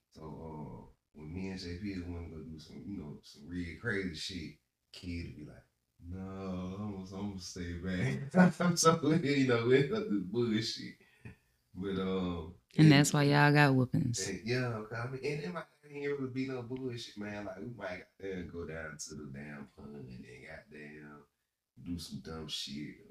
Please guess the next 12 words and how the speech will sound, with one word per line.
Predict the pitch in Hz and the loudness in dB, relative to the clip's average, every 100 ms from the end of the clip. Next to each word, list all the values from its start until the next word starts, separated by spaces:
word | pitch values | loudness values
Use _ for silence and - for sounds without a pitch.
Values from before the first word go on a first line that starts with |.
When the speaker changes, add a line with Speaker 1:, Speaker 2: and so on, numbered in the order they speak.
| - | -10
Speaker 1:
you | 90 85 | -6 -6
know, | 71 73 - | -6 -12 -12
goddamn | 78 73 80 76 73 | -14 -10 -10 -8 -10
try | - - | -10 -12
to | 80 | -12
goddamn | 82 78 - 85 85 80 | -12 -12 -14 -14 -12 -12
fuck | - 87 80 | -14 -12 -12
with | 82 82 | -12 -12
a | |
wasp | 78 78 82 78 - - - | -12 -10 -4 -2 -2 -8 -14
nest | - - - - | -14 -14 -16 -18
or, | - | -18